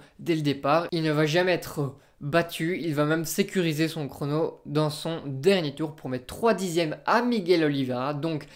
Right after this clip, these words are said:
les pilotes qui se qualifient en Q deux, c'est Joan Mir et Miguel Oliveira. Bon, par contre, les fans de Rossi, je vous conseille de vous asseoir, ça va faire très très mal. Valentino Rossi s'est qualifié onzième de cette Q un, va donc partir vingt et unième, donc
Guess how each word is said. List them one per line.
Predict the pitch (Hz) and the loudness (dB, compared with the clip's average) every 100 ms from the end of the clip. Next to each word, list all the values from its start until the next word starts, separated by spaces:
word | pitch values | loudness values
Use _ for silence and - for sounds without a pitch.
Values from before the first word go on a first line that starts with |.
| - - | -12 2
les | 247 | 2
pilotes | 208 208 202 | 4 4 4
qui | 202 | -2
se | 202 | -2
qualifient | 175 165 147 160 139 - | -2 -4 -4 -6 -6 -2
en | 233 214 | -2 -2
Q | - 151 | -4 -4
deux, | 143 | -4
c'est | 147 - 123 | -4 -10 -10
Joan | 127 175 143 | -2 -2 -2
Mir | 147 160 - | -4 -6 -8
et | 147 | -6
Miguel | 170 165 160 | -2 0 2
Oliveira. | 151 135 120 - | 2 0 -4 -2
Bon, | 170 165 | 0 2
par | 180 | 2
contre, | 214 208 | 2 2
les | 196 | 4
fans | 220 | 6
de | 208 196 | 8 8
Rossi, | 190 - 247 254 - - - - - | 6 6 6 6 0 -20 -20 -20 -6
je | 151 | -2
vous | 180 | 0
conseille | 185 202 208 202 | 2 2 4 6
de | 190 | 6
vous | 165 | 4
asseoir, | 151 147 - - - | 2 0 -8 -10 -6
ça | 151 147 | -2 -2
va | |
faire | 147 180 170 - | -2 -2 -4 -6
très | - 196 | -4 -4
très | 175 - | -4 -6
mal. | 117 - - _ _ _ _ | -12 -14 -20 _ _ _ _
Valentino | 139 175 196 190 190 190 | 6 8 8 4 0 0
Rossi | 180 - 175 | 0 -4 -6
s'est | 170 | -4
qualifié | 165 147 147 - 135 - | -2 -2 -4 -6 -8 -4
onzième | 233 233 180 185 160 | 0 2 4 2 0
de | |
cette | 151 143 | -4 -8
Q | - 139 | -10 -8
un, | 143 170 - _ | -8 -8 -18 _
va | 156 | 0
donc | 143 139 | 0 -2
partir | 143 - - 131 | -6 -8 -8 -8
vingt | 131 143 214 220 | -4 0 0 0
et | 175 | -2
unième, | 143 147 156 | 0 0 0
donc | 139 151 151 | -2 -4 -6